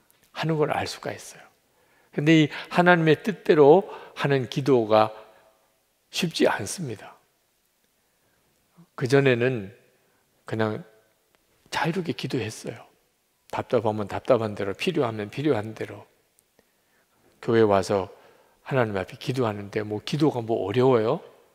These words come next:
그리고 또 뭐, 우리 기독교에만 기도가 있나요? 불교도 있고, 뭐, 미신을 믿는 사람들도 다 기도하잖아요. 기도는 거의 인간의 본능이에요.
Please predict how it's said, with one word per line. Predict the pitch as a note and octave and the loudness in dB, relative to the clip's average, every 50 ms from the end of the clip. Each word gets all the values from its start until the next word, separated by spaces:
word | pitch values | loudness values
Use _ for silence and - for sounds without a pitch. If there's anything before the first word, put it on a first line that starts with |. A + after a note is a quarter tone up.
| _ _ _ _ _ _ _ _ _ _ _ _ _ | _ _ _ _ _ _ _ _ _ _ _ _ _
그리고 | _ - C3 G2+ G2 G2 | _ -12 -8 -8 -8 -8
또 | - - B2+ A#2 | -4 -2 -2 -2
뭐, | A2 G#2+ G#2 G2+ G#2 G#2+ A#2+ - | 0 0 -2 -2 -2 -2 -4 -8
우리 | A#2 A2+ A2 | -8 -8 -8
기독교에만 | - - D3 C3 F3 E3+ D#3 - E3+ D3+ B2+ A#2+ A#2 | -8 -8 2 2 2 2 4 2 2 2 2 0 -2
기도가 | A2+ - C#3+ B2 C3+ A#2+ A#2 A2 | -2 -6 -2 0 2 2 2 0
있나요? | G#2+ G#2+ G#2 G2+ F#2+ F#2+ G2+ C3 F3 - _ _ _ _ _ _ _ _ _ _ _ _ _ | 0 -4 -6 -8 -8 -8 -8 -10 -12 -12 _ _ _ _ _ _ _ _ _ _ _ _ _
불교도 | - - B2 A#2+ A#2 B2 A#2 G#2 A2+ | -4 -4 -4 2 2 2 2 2 -2
있고, | G#2 F#2+ F2+ _ - - A2+ G#2 G#2 C#3 D3 _ _ _ _ _ _ _ _ _ _ _ | -4 -4 -6 _ -6 -4 -4 -4 -4 -6 -14 _ _ _ _ _ _ _ _ _ _ _
뭐, | _ - G#2+ A2 B2 C3+ _ _ _ _ _ _ _ _ _ _ _ _ _ _ _ _ _ _ | _ -16 -16 -16 -18 -20 _ _ _ _ _ _ _ _ _ _ _ _ _ _ _ _ _ _
미신을 | _ B2+ C3 A#2 - - C3+ B2 A2+ A#2 D#3+ - _ _ _ _ _ _ _ _ _ | _ -6 -4 -4 -4 -6 -8 -8 -8 -12 -14 -18 _ _ _ _ _ _ _ _ _
믿는 | - A2+ A2 G#2+ G#2 G2+ G#2 G#2 G#2+ | -12 -10 -8 -8 -10 -8 -6 -8 -8
사람들도 | G#2 - B2+ C3+ C3+ B2+ A2 G#2 G2 - - G#2+ | -6 -2 -2 -2 -2 -2 -4 -6 -6 -6 -10 -10
다 | - - - - | -10 -8 -8 -8
기도하잖아요. | - - - B2 - A#2+ G#2+ G#2 A2 - - E2 E3 C#3+ C#3+ - _ _ _ _ _ _ _ _ _ _ _ _ _ _ | -10 -10 -12 -12 -10 -8 -10 -10 -10 -12 -16 -18 -18 -20 -20 -20 _ _ _ _ _ _ _ _ _ _ _ _ _ _
기도는 | - - D3+ D#3 D#3+ C3+ B2 B2+ D3 D#3+ | -4 -2 2 2 2 2 0 -2 -2 -4
거의 | - - G#2 F#2+ A2 C3 C#3+ C#3+ - - - | -4 -2 0 2 2 2 0 0 -4 -12 -10
인간의 | - C#3 B2+ A#2+ A#2+ C#3+ C3+ B2+ A#2+ A2 - | -8 -8 -6 -4 -4 -4 -4 -4 -6 -10 -10
본능이에요. | _ - - B2+ C3+ C#3+ E3 F3 D#3 B2 G#2 G2 G2 G2+ A2+ C#3 D3+ | _ -6 -6 -4 0 0 0 0 0 -2 -8 -10 -10 -12 -14 -14 -16